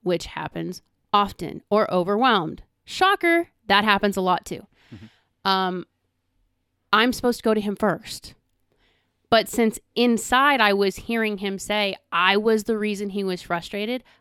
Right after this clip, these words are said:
Speaker 1: I was the problem, I didn't bring my problem to him. I decided to hold off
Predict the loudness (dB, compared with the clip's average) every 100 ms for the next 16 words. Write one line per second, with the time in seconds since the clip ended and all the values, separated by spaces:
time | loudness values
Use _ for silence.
0 | _ -2 4 4 4 4 2 -2 -2 0
1 | 0 -2 -4 -6 _ _ _ _ _ _
2 | _ 2 4 4 0 -2 -2 -2 -2 -4
3 | -4 -6 -6 -6 -8 -10 -16 _ _ _
4 | _ _ _ _ _ -4 -2 -2 -2 0
5 | 0 -2 -6 _ _ -10 -4 -2 0 0
6 | -2